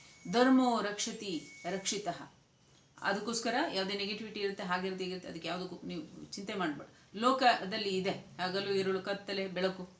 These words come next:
ಇದೆಲ್ಲ ಇದ್ದೇ ಇದೆ. ಆ? ಹಾಗಾಗಿ ಎಲ್ಲ ಇಲ್ಲೇ ಇದ್ದೀವಿ, ಏನು ಯಾರು ತಪ್ಪಿಸ್ಕೊಂಡೇನು ಹೋಗಿಲ್ಲ. ಎಲ್ಲರನ್ನೂ ಕೂಡ ಭಗವಂತ ಯಾರು ಧಾರ್ಮಿಕವಾಗಿರ್ತಾರೆ ಎಲ್ಲರನ್ನೂ ಪ್ರೊಟೆಕ್ಟ್ ಮಾಡ್ತಿದ್ದೆ.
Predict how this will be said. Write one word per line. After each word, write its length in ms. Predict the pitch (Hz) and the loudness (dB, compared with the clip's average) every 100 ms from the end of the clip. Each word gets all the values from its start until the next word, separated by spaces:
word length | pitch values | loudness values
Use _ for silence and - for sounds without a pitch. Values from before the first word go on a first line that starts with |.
| - | -6
ಇದೆಲ್ಲ 260 | 196 220 | -4 -2
ಇದ್ದೇ 300 | 214 185 175 | -2 -2 0
ಇದೆ. 240 | 160 147 - - - 196 | -2 -4 -8 -20 -16 -10
ಆ? 120 | 233 247 - - - | -10 -10 -18 -20 -2
ಹಾಗಾಗಿ 360 | 180 185 185 202 | 0 2 0 0
ಎಲ್ಲ 220 | 214 247 | 2 4
ಇಲ್ಲೇ 300 | 262 233 233 | 4 4 2
ಇದ್ದೀವಿ, 380 | 202 156 143 151 | 0 -2 -2 -2
ಏನು 360 | 185 175 - - _ _ - | -2 -4 -8 -18 _ _ -6
ಯಾರು 160 | 185 185 | -4 -2
ತಪ್ಪಿಸ್ಕೊಂಡೇನು 540 | 190 - 202 196 190 | -4 -8 -6 -4 -4
ಹೋಗಿಲ್ಲ. 320 | 170 185 151 - 165 | -4 -2 -4 -6 -6
ಎಲ್ಲರನ್ನೂ 360 | 190 226 233 | -4 -2 -2
ಕೂಡ 140 | 233 202 | -4 -4
ಭಗವಂತ 360 | 196 202 190 | -4 -4 -2
ಯಾರು 300 | 185 202 208 | 2 2 2
ಧಾರ್ಮಿಕವಾಗಿರ್ತಾರೆ 800 | 190 190 196 190 190 185 175 170 | 2 2 0 -4 -4 -6 -6 -6
ಎಲ್ಲರನ್ನೂ 260 | 190 196 180 | -6 -6 -8
ಪ್ರೊಟೆಕ್ಟ್ 340 | 151 147 - | -10 -12 -12
ಮಾಡ್ತಿದ್ದೆ. 440 | - 262 - - | -12 -14 -18 -20